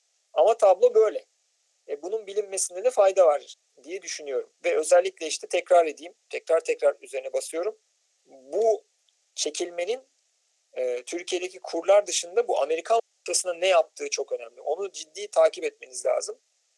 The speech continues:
Amerikan borsasında kayıplar ne kadar hızlı gerçekleşirse bir krize o kadar çok, yani bu birbirine bağlı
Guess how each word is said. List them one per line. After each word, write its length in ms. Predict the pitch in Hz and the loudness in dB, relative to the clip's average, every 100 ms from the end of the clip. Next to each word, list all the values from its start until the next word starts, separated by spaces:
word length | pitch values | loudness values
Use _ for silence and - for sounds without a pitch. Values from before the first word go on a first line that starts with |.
| _ - | _ -4
Amerikan 460 | 143 165 175 214 190 | 0 0 2 0 2
borsasında 500 | 190 175 - 160 160 | 0 -2 -6 -4 0
kayıplar 480 | 170 170 - 165 | -2 0 0 0
ne 100 | 170 | 0
kadar 280 | 214 196 175 | 0 2 2
hızlı 300 | - 151 160 - _ _ | 0 -10 -10 -16 _ _
gerçekleşirse 880 | 131 135 - - 156 - - - - | 0 0 -2 -8 -6 -6 -6 -4 -6
bir 120 | - | -6
krize 320 | - 165 175 | -10 -6 -2
o 120 | 185 | 0
kadar 380 | - 175 185 - _ | 2 4 4 2 _
çok, 260 | - 175 - _ _ 135 | -2 -2 -2 _ _ -18
yani 240 | 131 _ _ _ _ | -18 _ _ _ _
bu 260 | 131 135 _ _ _ _ _ _ _ 127 | -12 -12 _ _ _ _ _ _ _ -14
birbirine 480 | 139 143 156 180 | -10 -6 0 4
bağlı 440 | 156 147 135 131 | 6 8 6 0